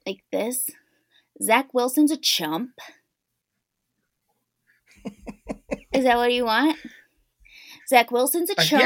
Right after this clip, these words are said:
Speaker 1: chump,
Speaker 2: why don't you
Speaker 1: and
Speaker 2: just say it?
Speaker 1: everybody knows it.
Speaker 2: Yeah.
Speaker 1: Do you want me to say more
Speaker 2: That's good.
Speaker 1: about him being a chump? 'Cause I can.
Speaker 2: No, that feels good.
Speaker 1: Okay.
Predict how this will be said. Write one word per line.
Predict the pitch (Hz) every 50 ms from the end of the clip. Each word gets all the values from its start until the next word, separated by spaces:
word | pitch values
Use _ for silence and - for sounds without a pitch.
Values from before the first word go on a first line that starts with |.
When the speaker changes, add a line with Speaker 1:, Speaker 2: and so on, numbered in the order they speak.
| - 415 -
Speaker 1:
chump, | 202
Speaker 2:
why | 175 175
don't | 196
you | 214 254
Speaker 1:
and | 233
Speaker 2:
just | 214 -
say | - 196 240 220
it? | 220 214
Speaker 1:
everybody | - - 294 302 320 262 320 320 311 349 349 339
knows | 330 285 247 233 220 220 233 -
it. | - 220 240 262 294 302 - - 254 - _ _ _ _ _ _ _ _ _ _ _ _ _ _ _ _ _ _ _ _ _ _ _ _ _ _ _ _ _ _ _ _ _ _ _ _ _ _ _ _ _ _ _ _ _ _ _ _ _ _ _ _ _ _ _ _ _ -
Speaker 2:
Yeah. | - 147 165 196
Speaker 1:
Do | 202 247
you | 254
want | 262 254 247 233
me | 254 254
to | 247 240
say | - 247 233 226
more | 220 208 196 196
Speaker 2:
That's | 208 240
good. | 247 165 185
Speaker 1:
about | - 285 285 277
him | 285 302 269
being | 294 294 285 269
a | 294
chump? | 285 - - 302 285 302 320 - _ - - - _ _ -
'Cause | - 262 233
I | 220 196 196
can. | - 208 208 220 262 269 269 262
Speaker 2:
No, | 269 339 370
that | 320 220
feels | - 233 247 233 185
good. | 196 285 330 349 302 - - - - -
Speaker 1:
Okay. | 233 240 - 269 220 180 -